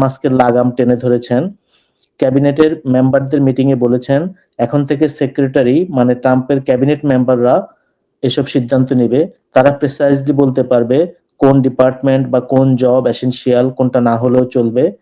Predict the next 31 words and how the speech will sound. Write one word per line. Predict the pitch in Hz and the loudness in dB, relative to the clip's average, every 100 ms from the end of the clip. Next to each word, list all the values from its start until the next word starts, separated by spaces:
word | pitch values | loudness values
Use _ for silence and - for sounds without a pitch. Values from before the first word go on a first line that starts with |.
| _ _ _ 117 | _ _ _ -2
মাস্ক | 127 143 - | 0 -2 -4
তাদের | 139 127 131 | -2 -2 -2
সাথে | 143 139 | -2 -4
কোলাবোরেশন | 135 123 120 123 123 139 127 | -2 0 0 0 -2 -4 -4
করে | 123 120 | -2 0
কাজ | 120 113 | 0 -2
করবে। | - 117 120 170 202 _ _ _ _ _ | -4 -4 -2 -4 -4 _ _ _ _ _
মিটিংয়ে | 131 139 160 160 | 0 2 2 2
মাস্ক | 143 131 135 - 131 | 2 0 -2 -8 -6
উপস্থিত | 139 139 135 - | -6 -4 -6 -4
ছিলেন, | 135 117 139 185 _ _ _ | -4 0 -2 -4 _ _ _
ফলে | 135 139 | 4 4
এখন | 131 147 | 4 0
দেখতে | 131 127 - | 0 -4 -4
হবে | 143 135 131 | -2 0 2
মাস্ক | 127 139 - - _ | 2 0 -4 -20 _
ট্রাম্পের | 127 127 139 131 | 0 2 2 0
নির্দেশ | 123 120 131 - | 0 -2 -6 -2
মানে | 123 117 | -2 0
কিনা। | 117 113 170 185 _ _ _ _ _ _ | 0 0 -2 -6 _ _ _ _ _ _
রিপাবলিকানরা | 185 147 143 156 151 160 151 147 143 185 135 | 0 0 2 0 0 0 0 2 2 0 0
মাস্ককে | 127 123 - 147 | -2 -2 -4 -4
স্লো | 139 - 135 139 | -4 -2 0 2
ডাউন, | 131 127 151 180 - _ _ 131 | 2 2 0 -6 -16 _ _ -14
স্টেপ | - - 139 127 | -10 -4 -4 0
ব্যাক | 131 135 - | 0 0 -4
করতে | 139 - | -4 -2
বলে | 127 123 120 | -2 0 0
দিলেও | 117 120 180 202 _ _ _ _ _ _ _ _ _ _ - | 0 0 0 -4 _ _ _ _ _ _ _ _ _ _ -2
ট্রাম্পের | 131 139 160 151 | 0 2 0 2
কাছ | 147 | 0